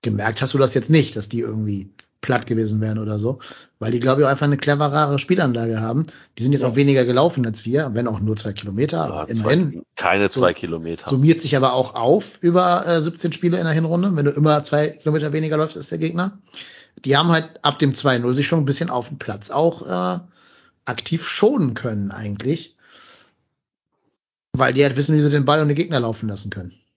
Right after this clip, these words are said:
Speaker 3: Ja.
Speaker 1: Und das fehlt uns. Also, ich finde,
Speaker 2: Das
Speaker 1: Freiburg hat unheimlich viel Spielkontrolle und wir haben null Spielkontrolle.
Speaker 2: Genau.
Speaker 1: Null Komma null.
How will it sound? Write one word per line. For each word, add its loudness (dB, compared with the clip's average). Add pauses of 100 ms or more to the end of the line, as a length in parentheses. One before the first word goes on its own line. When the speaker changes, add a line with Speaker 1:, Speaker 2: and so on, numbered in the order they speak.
(240)
Speaker 3:
Ja. -4 (460)
Speaker 1:
Und -6
das -6
fehlt 0
uns. -8
Also, 0 (520)
ich -10
finde, 4
Speaker 2:
Das -2
Speaker 1:
Freiburg 0
hat -4
unheimlich 4
viel 0
Spielkontrolle -2 (240)
und -4
wir 4
haben 0
null 4
Spielkontrolle. -10
Speaker 2:
Genau. 4
Speaker 1:
Null 2
Komma 0
null. -6